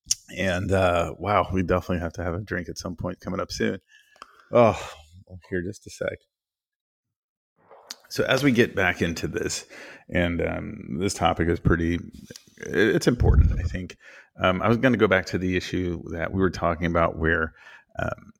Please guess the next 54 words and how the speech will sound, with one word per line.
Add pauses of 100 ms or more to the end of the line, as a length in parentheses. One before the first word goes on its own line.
you
did
work
with
the
National
Network
to
End
Domestic
Violence, (460)
and
you
guys
were
discussing
those, (140)
um,
dangers,
and (440)
maybe
you
can
take
us
through,
I
know
you
mentioned
you
hosted
the
webinar
and
you
had
that
nonprofit
there
kinda
talking
through
some
things,
but (440)
can
you
tell
me
a
little
bit
mo-,